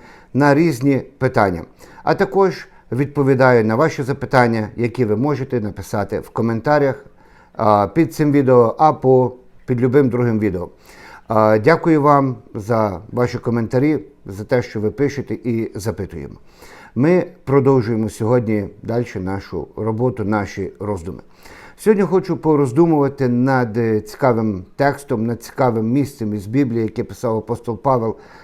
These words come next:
в посланні до Коринтян. І, як завжди, воно релігійне, воно стосується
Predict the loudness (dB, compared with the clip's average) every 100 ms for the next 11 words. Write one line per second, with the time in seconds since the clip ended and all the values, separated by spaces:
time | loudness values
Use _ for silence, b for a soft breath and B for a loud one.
0 | B -6 -4 2 2 4 0 -2 -2 -2
1 | 2 2 2 B B B B 2 2 2
2 | 2 2 2 0 -4 -6 -2 0 2 2
3 | 2 2 0 -2 -6 -4 0 2 0 -2
4 | -4